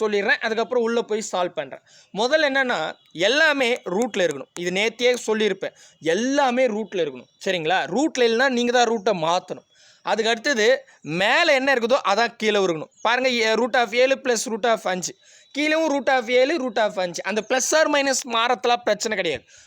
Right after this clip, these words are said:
ஆனா, அஹ், ரு-, மேலே ரூட் ஏழுனா கீழே ரூட் ஏழு இருக்கணும். மேலே ரூட் அஞ்சு இருக்குன்னா கீழே ரூட் அஞ்சு இருக்கணும். So, அந்த மாதிரி சேமா இருக்கணும். அப்படி இருந்தா இந்த ஷார்ட்கட் சூட்டபிள் ஆகும். சரி,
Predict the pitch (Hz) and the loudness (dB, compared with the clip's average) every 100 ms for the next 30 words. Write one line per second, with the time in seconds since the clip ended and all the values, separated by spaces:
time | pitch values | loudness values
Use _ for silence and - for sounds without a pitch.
0 | _ 160 196 175 170 160 _ - 160 170 | _ -4 -2 0 -2 -4 _ -4 0 2
1 | 175 180 180 185 294 311 269 254 247 247 | 2 0 -2 0 2 2 2 2 2 2
2 | 302 - 269 262 226 214 190 175 156 135 | 0 -2 -2 0 -2 -2 -2 -2 -4 -8
3 | - - - 185 269 294 269 269 254 226 | -18 -20 -6 -2 2 2 2 0 0 -2
4 | 247 262 294 302 247 214 196 175 170 147 | -2 -2 -2 0 0 -2 -2 -4 -4 -10
5 | 139 113 - - 262 247 226 233 240 277 | -14 -16 -20 -4 -2 0 0 0 0 0
6 | - 214 208 202 180 175 170 143 - 143 | -2 -2 0 -2 -2 -4 -8 -12 -10 -8
7 | 160 196 214 185 180 - 160 196 202 175 | -4 -6 -4 -4 -4 -6 -10 -6 -4 -4
8 | 185 175 170 196 - _ - 180 175 160 | -2 -4 -2 -6 -6 _ -6 -4 -2 -2
9 | 160 113 127 120 156 - _ - _ - | -4 -4 -6 -4 -6 -6 _ -20 _ -2
10 | 208 | -2